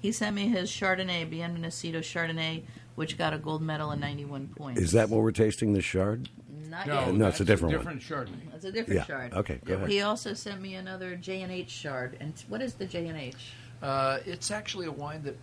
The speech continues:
Speaker 4: my winemaker made out of our Haiku vineyard, and, uh, it's a Tête de Cuvée kind of a Chardonnay.
Speaker 1: Um, also did beautiful ninety-two and a gold medal.
Speaker 4: Mm-hmm.
Speaker 1: Um,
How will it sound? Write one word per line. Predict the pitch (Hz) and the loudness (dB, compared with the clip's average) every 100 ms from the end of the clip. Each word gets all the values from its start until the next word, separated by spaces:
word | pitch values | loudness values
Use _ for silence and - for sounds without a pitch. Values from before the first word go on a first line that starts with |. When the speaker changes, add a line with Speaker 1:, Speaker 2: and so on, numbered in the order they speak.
| - 127 120 - | -14 -14 -12 -6
Speaker 4:
my | 123 120 120 | -2 0 0
winemaker | 113 180 202 117 107 107 104 120 | -2 -2 -2 -4 -4 -8 -8 -8
made | 117 113 117 | -8 -6 -4
out | 117 | -2
of | 117 | -4
our | 110 107 | -4 -6
Haiku | - 113 - - 170 | -6 -6 -8 -10 -10
vineyard, | 117 104 101 95 - - - | -8 -8 -8 -10 -14 -18 -12
and, | 120 107 104 | -10 -8 -6
uh, | 101 73 | -6 -8
it's | 113 123 | -8 -8
a | 107 - | -8 -8
Tête | 120 - | -8 -8
de | - | -12
Cuvée | 113 101 98 - | -10 -8 -8 -10
kind | - 95 | -12 -12
of | - | -12
a | |
Chardonnay. | - 92 87 90 90 92 - - - - - - | -10 -10 -10 -12 -14 -16 -18 -20 -20 -20 -8 0
Speaker 1:
Um, | 151 151 151 | 2 2 2
also | 160 165 190 | 0 0 -2
did | 175 175 160 | -2 -4 -2
beautiful | 175 180 180 175 165 | -2 0 -2 -2 -2
ninety-two | 165 165 170 170 - 165 | 0 0 -2 -4 -4 -4
and | 165 | -4
a | 156 | -8
gold | 151 143 | -8 -8
medal. | 151 139 143 190 - - | -6 -6 -6 -8 -10 -12
Speaker 4:
Mm-hmm. | 110 131 220 - - - 147 | -12 -10 -12 -16 -18 -6 0
Speaker 1:
Um, | 156 151 156 | 2 2 0